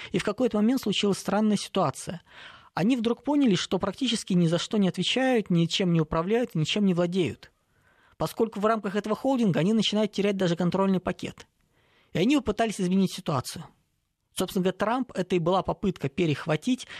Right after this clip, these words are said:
это была попытка, когда он говорил «Америка great again», «Сделаем Америку опять великой». Это была идея вернуть ту Америку отцов-основателей, которая была.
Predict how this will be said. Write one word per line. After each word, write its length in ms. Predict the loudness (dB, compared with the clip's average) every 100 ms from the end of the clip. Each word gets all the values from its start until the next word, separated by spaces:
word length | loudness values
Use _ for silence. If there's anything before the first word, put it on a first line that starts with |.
| -6
это 180 | -4
была 200 | 0 0
попытка, 400 | 0 -4 -6 -6
когда 240 | -8 -4 0
он 120 | 0
говорил 520 | 2 2 2 2 0
«Америка 440 | 0 2 2 0 -2
great 340 | 0 0 0
again», 380 | 0 0 0 -4 _
«Сделаем 360 | -6 0 0 2
Америку 380 | 2 0 0 -2
опять 320 | -2 -4 -2
великой». 420 | 0 0 -2 -10 -14 -8 -4
Это 180 | -4
была 260 | 0 0 0
идея 360 | 0 0 2 2
вернуть 400 | 2 2 0 0
ту 100 | 0
Америку 440 | 2 2 2 0
отцов-основателей, 960 | -4 -2 -4 -4 -2 0 0 -2 -4 -4
которая 400 | -4 -2 0 0
была. 320 | -2 -4 -6